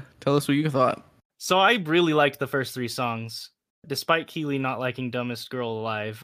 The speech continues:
Speaker 2: I did like it. I didn't really like the, I like the instrumental and the,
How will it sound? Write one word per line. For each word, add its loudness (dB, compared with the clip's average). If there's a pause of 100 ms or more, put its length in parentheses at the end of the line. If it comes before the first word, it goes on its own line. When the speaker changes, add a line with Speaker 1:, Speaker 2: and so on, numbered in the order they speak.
(100)
Speaker 2:
I -4
did -2
like -2
it. -2 (100)
I -8
didn't -6
really -4
like -6
the, -6 (680)
I -6
like -4
the 0
instrumental -2
and -4
the, -8